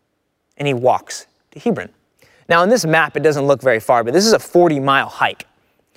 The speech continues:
Right, Samson picks up the gates of the city, of the capital of the Philistine nation. He picks it up, and he walks forty miles uphill. This is insane, right? This is supernatural strength. And it reminds us that s-,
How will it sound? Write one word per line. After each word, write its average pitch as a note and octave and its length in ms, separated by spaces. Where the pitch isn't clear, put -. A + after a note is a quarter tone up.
Right, C#3+ 100
Samson G#3+ 380
picks - 280
up F3 300
the D3+ 140
gates E3+ 340
of A3 80
the G#3 100
city, C3 340
of A#2 80
the B2+ 80
capital A#3 520
of A#3 60
the G#3 80
Philistine F#3+ 420
nation. B2+ 240
He B2 80
picks - 260
it A#3 60
up, B2+ 220
and C3+ 80
he C#3 60
walks C#3+ 340
forty D3 240
miles A#2 300
uphill. G2+ 340
This G#3 120
is A#3 120
insane, G#3 500
right? D#3+ 180
This G3+ 120
is G#3+ 140
supernatural F#3 680
strength. B2 340
And D#3 100
it E3+ 40
reminds F3+ 300
us E3+ 100
that E3 120
s-, E3 220